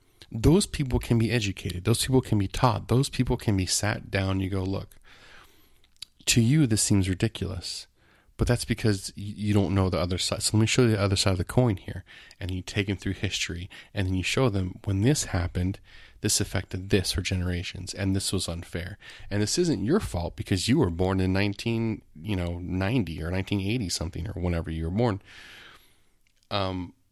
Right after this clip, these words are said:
but the thing is, because of your white advantage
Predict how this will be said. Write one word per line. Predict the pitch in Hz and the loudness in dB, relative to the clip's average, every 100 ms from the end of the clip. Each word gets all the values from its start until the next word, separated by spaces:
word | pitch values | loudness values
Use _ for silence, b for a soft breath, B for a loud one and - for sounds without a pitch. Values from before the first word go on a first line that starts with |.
| _ | _
but | 117 110 101 - - | -8 -6 -6 -8 -12
the | |
thing | 101 131 123 | -4 -2 0
is, | 113 104 - - _ _ - _ _ _ _ _ | 0 -2 -6 -14 _ _ -20 _ _ _ _ _
because | 104 - 107 107 | -10 -4 -2 -2
of | 101 | -2
your | 98 92 | -2 -2
white | 92 92 98 98 - - - - - - | -2 0 0 -2 -8 -18 -20 -20 -20 -4
advantage | - 92 87 92 107 139 - 85 135 - | 0 0 2 4 4 2 -4 -6 -6 -8